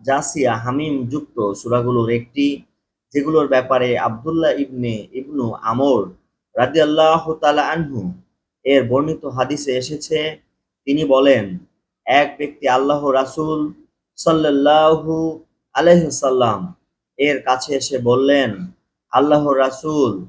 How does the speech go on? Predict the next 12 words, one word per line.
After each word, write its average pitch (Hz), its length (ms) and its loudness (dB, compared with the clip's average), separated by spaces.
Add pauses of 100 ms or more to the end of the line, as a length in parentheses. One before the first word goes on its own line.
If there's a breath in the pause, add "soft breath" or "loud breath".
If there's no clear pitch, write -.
(360)
আমাকে 143 400 -2
কোরআন 139 400 0
শিক্ষা 127 380 -6
দিন। 180 320 -6 (500)
তিনি 127 160 -2
বললেন, 139 680 2 (460)
"হামিম 170 340 0
যুক্ত 147 320 -4
তিনটি 139 420 -6
সূরা 104 520 -2 (400)
পাঠ 117 200 0 (140)
করো।" 90 200 -8